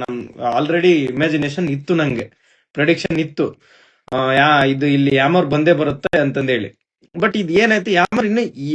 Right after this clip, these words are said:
ಯಾವ ಕ್ಯಾಂಡಲ್ ಅಲ್ಲಿ ಬರುತ್ತೆ ಅನ್ನೋದೊಂದು ಕನ್ಫ್ಯೂಷನ್ actually ಹೇಳ್ಬೇಕು ಅಂತಂದ್ರೆ, ಯಾಕಂದ್ರೆ ನಾನು ಈಗ ಫಿಫ್ಟೀನ್ ಮಿನಿಟ್ ಕ್ಯಾಂಡಲ್ ಅಲ್ಲಿ ಇದೀನಿ, but ಇದು ಫೈವ್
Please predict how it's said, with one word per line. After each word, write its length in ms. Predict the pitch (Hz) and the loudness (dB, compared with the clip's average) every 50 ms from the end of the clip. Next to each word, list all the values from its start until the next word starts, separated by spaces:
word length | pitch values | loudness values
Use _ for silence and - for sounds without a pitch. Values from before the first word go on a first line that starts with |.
| 147 | 2
ಯಾವ 260 | 147 165 214 233 180 - | 4 4 2 2 0 -2
ಕ್ಯಾಂಡಲ್ 360 | - - 156 185 214 233 233 233 | -2 0 0 2 2 2 4 4
ಅಲ್ಲಿ 140 | 233 226 | 2 2
ಬರುತ್ತೆ 420 | 185 156 165 170 196 202 185 - 202 | 2 2 2 4 2 2 2 0 0
ಅನ್ನೋದೊಂದು 420 | 185 180 175 156 160 160 151 143 | 2 2 2 0 0 -2 -2 -2
ಕನ್ಫ್ಯೂಷನ್ 600 | 147 - - 170 160 160 175 156 147 139 127 120 | -2 -2 -2 -2 -2 -2 -4 -2 -2 -4 -4 -4
actually 360 | 117 123 117 - - 135 127 | -6 -8 -10 -10 -8 -4 0
ಹೇಳ್ಬೇಕು 360 | 135 131 - 143 143 139 139 135 | 0 0 0 0 -2 -4 -4 -6
ಅಂತಂದ್ರೆ, 360 | 127 123 123 123 123 143 160 | -6 -6 -6 -6 -4 -4 -4
ಯಾಕಂದ್ರೆ 300 | 151 165 165 165 185 208 | -2 -2 -2 -2 -2 -2
ನಾನು 200 | 208 180 190 220 220 - - - - - _ - | -2 -2 -2 -4 -6 -10 -20 -20 -20 -16 _ -2
ಈಗ 180 | 147 156 165 | 0 2 4
ಫಿಫ್ಟೀನ್ 540 | 190 185 143 - 170 143 143 - 220 208 208 | 4 2 2 -2 -6 -4 -2 0 0 2 2
ಮಿನಿಟ್ 260 | 202 196 196 190 175 | 2 2 0 0 -2
ಕ್ಯಾಂಡಲ್ 400 | - - - 160 156 156 170 165 | -4 -2 0 2 4 4 4 4
ಅಲ್ಲಿ 160 | 160 156 143 135 | 4 2 2 2
ಇದೀನಿ, 260 | 120 113 113 110 117 - _ _ _ _ _ _ _ - | 0 -2 -4 -6 -10 -12 _ _ _ _ _ _ _ -6
but 260 | 214 196 196 175 175 190 | 0 0 0 2 2 2
ಇದು 220 | 180 214 214 185 | 2 2 0 0
ಫೈವ್ 260 | - - 165 175 202 | 0 0 2 2 2